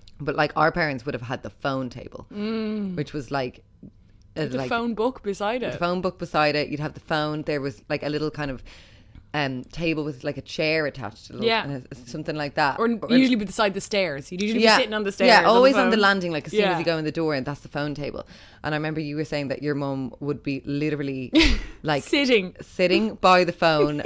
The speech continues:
Speaker 2: <laughs>
Speaker 1: like, her mum being like, "I just need to make a call." You'd be
Speaker 2: Like,
Speaker 1: like, "No,
Speaker 2: "Hello."
Speaker 1: please, please, please, don't, please."
Speaker 2: Yeah.
Speaker 1: And there was no other access.
Speaker 2: And then if they called while your mom was on the phone, that, you don't know if they called. You don't get
Speaker 1: Yeah.
Speaker 2: the te-, you don't get meteor call catcher sending a text.
Speaker 1: No,
Speaker 2: Like,
Speaker 1: you get none of that. So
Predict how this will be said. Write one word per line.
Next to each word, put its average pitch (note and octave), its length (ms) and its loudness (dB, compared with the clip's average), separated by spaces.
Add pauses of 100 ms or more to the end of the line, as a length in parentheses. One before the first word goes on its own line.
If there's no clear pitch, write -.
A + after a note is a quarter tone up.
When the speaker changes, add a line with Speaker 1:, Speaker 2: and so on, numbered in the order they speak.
(120)
Speaker 2:
<laughs> - 140 2
Speaker 1:
like, - 300 2
her F3+ 180 4
mum F3 240 0
being D#3+ 160 -2
like, C#3+ 160 -2
"I D#3+ 60 -6
just F3+ 140 -10
need G3 120 -6
to - 60 -10
make E3+ 140 -4
a - 40 -18
call." - 320 0
You'd D#3 120 -2
be C#4 60 8
Speaker 2:
Like, C#4+ 100 10
Speaker 1:
like, D#4 80 8
"No, C4+ 280 12
Speaker 2:
"Hello." C4 100 10
Speaker 1:
please, F4 260 12
please, A3+ 360 -2
please, G3+ 280 -4
don't, F3+ 300 -6
please." G#3+ 120 -4
Speaker 2:
Yeah. A#3 240 2 (520)
Speaker 1:
And A3+ 100 2
there A3+ 60 6
was A#3 100 2
no A#3 200 4
other A3 160 4
access. F3+ 560 -2
Speaker 2:
And C4+ 160 6
then C#4 140 6
if - 120 -2
they C4+ 160 4
called A3+ 640 2
while G#3 160 4
your G#3+ 180 2
mom A3 240 6
was A3 80 -2
on G#3+ 80 -2
the F#3+ 60 -4
phone, G3+ 380 -6 (880)
that, - 240 -10
you D#4 160 2
don't C#4+ 140 4
know D#4+ 100 2
if E4+ 100 -4
they A3+ 80 -2
called. A3 340 -2
You C4 100 2
don't E4 160 4
get F4 120 4
Speaker 1:
Yeah. F#3+ 140 8
Speaker 2:
the D#4 80 2
te-, B3 80 0
you C4+ 60 4
don't D4 100 4
get E4 120 4
meteor D#4 340 4
call D4+ 260 4
catcher C#4 340 0
sending C#4 340 0
a C#4+ 60 0
text. C4 460 -2
Speaker 1:
No, F#3 80 4
Speaker 2:
Like, - 280 6
Speaker 1:
you F3+ 60 -4
get F#3 200 2
none F#3+ 220 0
of G#3+ 60 -2
that. D#3 180 2
So F3 260 2